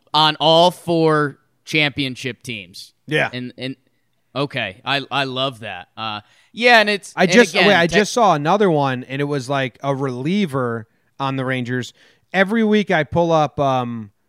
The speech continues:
Speaker 2: like, who can the Rangers trade, and there's so many, Jake. And then I,
Speaker 1: Sure.
Speaker 2: I, last week it was, who was the,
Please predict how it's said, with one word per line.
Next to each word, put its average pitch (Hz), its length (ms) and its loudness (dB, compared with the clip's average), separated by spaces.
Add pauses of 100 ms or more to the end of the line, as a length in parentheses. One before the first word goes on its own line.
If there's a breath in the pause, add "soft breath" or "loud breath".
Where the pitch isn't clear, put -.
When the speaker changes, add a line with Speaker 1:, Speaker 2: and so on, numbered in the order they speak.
(520)
Speaker 2:
like, 131 260 -8
who 170 280 2
can 165 220 -4
the 151 80 -2
Rangers 139 440 -4
trade, 143 360 -2
and 147 100 -6
there's 127 140 -6
so 143 200 -2
many, 131 280 -2
Jake. 165 380 -4
And 147 180 -6
then 156 320 -2 (260)
I, 143 80 -4
Speaker 1:
Sure. - 100 -8 (200)
Speaker 2:
I, - 20 -18
last 156 460 -4
week 170 340 -2
it 151 100 -6
was, - 640 -6 (380)
who 156 160 0
was 170 160 4
the, 156 460 2